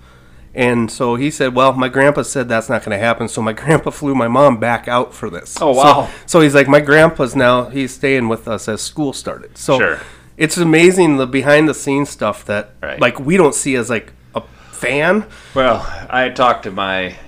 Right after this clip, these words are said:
Speaker 2: having, having coached his shortstop, his, I think his dad is a, a school counselor at Edison, and his mom might be a teacher as well, right? So wonderful people. Um, but yeah, they're, he, so him being a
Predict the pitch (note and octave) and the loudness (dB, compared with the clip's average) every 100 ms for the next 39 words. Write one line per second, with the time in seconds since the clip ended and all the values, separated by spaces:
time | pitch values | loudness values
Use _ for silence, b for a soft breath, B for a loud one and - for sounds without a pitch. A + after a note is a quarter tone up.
0 | - - A2+ A2+ G#2+ F#2+ B2 A2+ G#2 B2 | -20 -4 0 0 -2 -2 -2 -2 0 0
1 | A#2 G#2+ F#2+ A2+ G2+ - G2 F#2+ G2 G2 | 0 -4 -4 -2 -2 0 0 2 2 0
2 | - G2 B2 G#2+ F2+ G#2+ B2 A2 G2 F#2+ | -8 -8 -6 -6 -2 0 0 -2 -2 -2
3 | F#2 F#2 A2 - F#2+ F2+ F2 F2 - - | -2 -4 -8 -8 -8 -6 -10 -14 -16 -10
4 | C3+ B2+ B2+ A#2+ G#2+ - G#2+ F#2 G2 E2+ | -4 -4 -2 -2 -2 -2 -2 0 -2 -2
5 | G#2 G2 - F#2+ G2 F#2 F2 G2+ G2+ G2+ | -4 -6 -6 -8 -8 -10 -10 -4 -2 -2
6 | G#2 G2 G2 G2+ F#2 G2 F#2+ F2+ - - | -4 -6 -8 -8 -10 -8 -8 -8 -12 -14
7 | F2 - D#2+ D#2 F2+ D#2+ - - - G2+ | -12 -12 -12 -12 -10 -10 -12 -14 -4 -2
8 | A2+ - b b - A#2+ C#3+ D#3 B2 A2 | -2 -6 b b -6 0 2 2 0 -2
9 | G2+ G2 F#2+ F2 - B B - A2+ G#2 | -2 -2 -4 -10 -12 B B 0 4 4
10 | F#2 E2+ - b b b _ _ - A2+ | 2 -6 -16 b b b _ _ -6 -4
11 | A2 C3 C3+ A2 B2+ F#2+ F2+ F2 A2 G#2+ | 0 2 2 2 0 -2 -12 -16 -16 -16
12 | - - G#2 G2+ F#3+ B2+ G#2 F2 | -18 -8 -4 0 2 2 0 -2